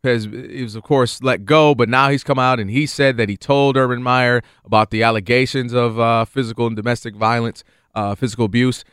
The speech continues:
His wife, Courtney Smith, has come out and said that Urban Meyer knows and that she's told kind of a circle of wives, uh, via text message about those things. And, and then all of a sudden we get this report about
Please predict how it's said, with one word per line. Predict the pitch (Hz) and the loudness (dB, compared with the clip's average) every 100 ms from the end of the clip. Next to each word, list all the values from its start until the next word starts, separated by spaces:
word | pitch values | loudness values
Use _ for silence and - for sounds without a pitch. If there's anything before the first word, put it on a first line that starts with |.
| _ - | _ -4
His | 117 | -4
wife, | 98 123 156 160 - | 2 4 4 0 2
Courtney | 190 202 156 | 2 2 -2
Smith, | - 156 | -4 -4
has | 143 - | -4 -4
come | 143 | 0
out | 135 139 | 2 2
and | 117 | 0
said | - 139 127 | -2 -2 -2
that | 95 - _ _ _ - | -4 -8 _ _ _ -2
Urban | 151 160 151 | 2 4 4
Meyer | 147 147 139 | 4 4 2
knows | 131 160 160 147 | 2 4 4 2
and | 117 | -2
that | 110 | -4
she's | 156 147 | -4 -6
told | - 147 147 | -2 0 0
kind | 147 | -2
of | 135 | -4
a | 110 | -4
circle | - 170 160 151 | 0 0 2 0
of | 131 | 0
wives, | 101 127 147 156 160 143 - _ - | 2 6 6 6 4 -2 -18 _ 0
uh, | 123 | 0
via | 107 143 127 | 2 0 0
text | - 160 - | 2 0 0
message | 156 151 143 | -2 -2 -2
about | 147 147 143 | 0 0 2
those | 147 - | -2 -2
things. | 151 143 151 113 | -2 -2 -4 -6
And, | 101 98 _ _ _ | -8 -10 _ _ _
and | 117 117 147 | -2 0 4
then | 269 269 | 6 6
all | 202 | 6
of | 190 | 4
a | 156 | 2
sudden | 202 185 | 0 0
we | 175 | 0
get | 180 | 0
this | 185 170 | 0 -4
report | 160 - 190 185 | -6 0 4 4
about | 156 165 160 | 4 4 4